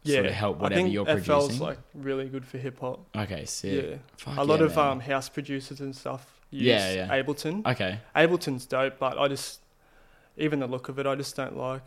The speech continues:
Speaker 2: Yeah.
Speaker 1: F L, when I open F L up, I just,
Speaker 2: That's
Speaker 1: I
Speaker 2: funny how it's like that, man. See, I
Speaker 1: Yeah.
Speaker 2: use, I use GarageBand and peop-, uh, not GarageBand, uh, iMovie, and
Speaker 1: Oh, yeah,
Speaker 2: people
Speaker 1: yeah.
Speaker 2: still grill me for using iMovie, but, like, I,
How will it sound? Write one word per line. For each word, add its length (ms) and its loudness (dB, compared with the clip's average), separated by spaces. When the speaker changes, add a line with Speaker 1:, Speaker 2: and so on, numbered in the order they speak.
Speaker 2:
Yeah. 200 2
Speaker 1:
F 180 0
L, 140 4
when 100 2
I 140 4
open 200 -2
F 220 -6
L 140 -2
up, 180 -8
I 80 -4
just, 320 -12
Speaker 2:
That's 220 2
Speaker 1:
I 20 -8
Speaker 2:
funny 260 2
how 140 2
it's 100 -4
like 140 2
that, 80 -2
man. 160 -2
See, 180 0
I 120 6
Speaker 1:
Yeah. 120 6
Speaker 2:
use, 260 6
I 100 -2
use 220 0
GarageBand 720 -2
and 120 -8
peop-, 220 -2
uh, 100 4
not 200 2
GarageBand, 480 -2
uh, 220 0
iMovie, 560 2
and 100 6
Speaker 1:
Oh, 120 12
yeah, 60 8
Speaker 2:
people 180 4
Speaker 1:
yeah. 100 0
Speaker 2:
still 140 4
grill 180 6
me 140 2
for 100 -4
using 240 0
iMovie, 540 0
but, 160 -2
like, 200 -2
I, 240 2